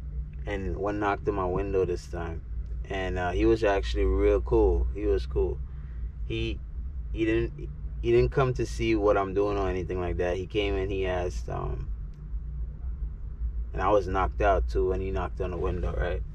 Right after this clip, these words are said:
So he came and he asked, um, he said, "Oh, did, did you call nine one one? Like, we got a call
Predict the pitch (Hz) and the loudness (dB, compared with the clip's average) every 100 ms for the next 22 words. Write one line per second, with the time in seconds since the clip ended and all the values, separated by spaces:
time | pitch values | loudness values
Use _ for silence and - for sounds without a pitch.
0 | - - - - - - - - 110 104 | -10 -8 -6 -6 -8 -8 -6 -2 4 6
1 | 101 - 127 120 123 120 - - - - | 6 4 6 8 8 6 0 -6 -6 -6
2 | 107 110 107 101 95 95 95 - 90 90 | -2 0 0 0 0 -2 -4 -4 -4 -2
3 | 95 98 101 95 - - - - - - | -4 0 2 2 0 -8 -8 -8 -10 -10
4 | - - 104 98 101 95 - - 104 90 | -10 2 2 4 0 -2 -4 -2 -2 0
5 | 104 107 - - - - - - 107 98 | -2 -2 -4 -8 -6 -6 -6 4 6 6
6 | 95 92 92 92 90 90 90 87 92 90 | 4 0 -2 -2 -4 -4 -4 -4 -4 -6
7 | - - 98 98 95 90 - 101 95 92 | -6 -6 -4 0 2 0 0 4 4 4